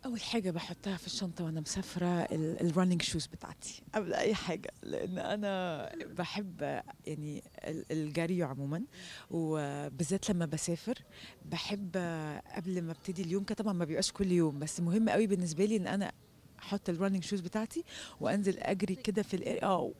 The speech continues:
وأشوف بقى الدنيا حواليا عاملة إزاي وأنتي بتجري كده، فبتبقي مصفية ذهنك وش-، ف-، فبتبقي حالة حلوة قوي. فدي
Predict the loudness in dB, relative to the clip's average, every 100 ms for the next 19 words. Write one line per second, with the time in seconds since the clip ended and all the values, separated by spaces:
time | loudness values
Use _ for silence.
0 | -10 -4 -4 -2 -2 -2 -2 0 -2 -2
1 | -4 -4 -4 -4 -2 -2 -4 -4 -6 -6
2 | -4 -2 -2 -4 -6 -8 -4 -2 -2 -4
3 | -6 -6 -8 -12 -12 -14 -16 -12 -6 -4
4 | -4 -8 -4 -2 0 0 -2 -4 -4 -6
5 | -6 -8 -6 -6 -6 -8 -6 -4 0 0
6 | 0 -2 -2 0 0 -4 -10 -16 -4 2
7 | 4